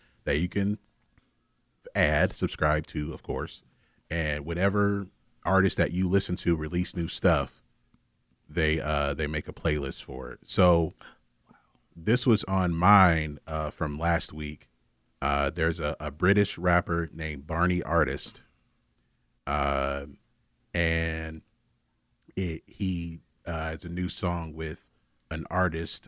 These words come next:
um, Mister Jukes, who has been an earworm before. Um,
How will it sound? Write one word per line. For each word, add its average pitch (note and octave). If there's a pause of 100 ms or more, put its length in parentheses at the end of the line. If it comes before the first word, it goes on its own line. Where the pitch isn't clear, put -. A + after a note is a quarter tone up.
um, D2 (600)
Mister F#2+
Jukes, F2+
who F#2
has E2
been D#2+ (120)
an D#2
earworm D2+
before. C#2+ (640)
Um, C#2